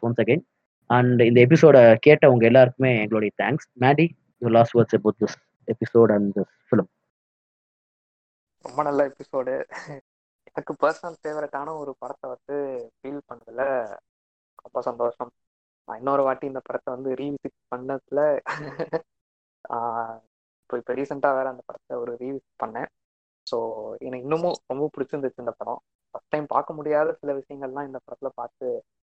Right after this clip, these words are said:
Speaker 2: ஆ, ஆச்சரியமானேன். ஆ, நிறைய பேர் வந்து இந்த படத்தை, அதான் நான் சொன்ன மாதிரி கிரிட்டிக்ஸ்லாம் வந்து ரொம்ப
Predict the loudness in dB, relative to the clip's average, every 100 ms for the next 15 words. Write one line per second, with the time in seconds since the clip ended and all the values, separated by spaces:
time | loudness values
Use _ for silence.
0 | _ _ -14 -12 -8 -6 -6 -6 -10 -12
1 | -20 _ _ _ _ _ _ _ _ _
2 | -14 -12 -14 -12 -4 -2 0 0 0 -4
3 | -8 -8 -8 -8 -6 -4 -4 -8 -12 -14
4 | -12 -16 -18 -16 -14 -14 -14 -20 _ -18
5 | -18 -16 -14 -14 -10 -8 -8 -10 -10 -4
6 | -4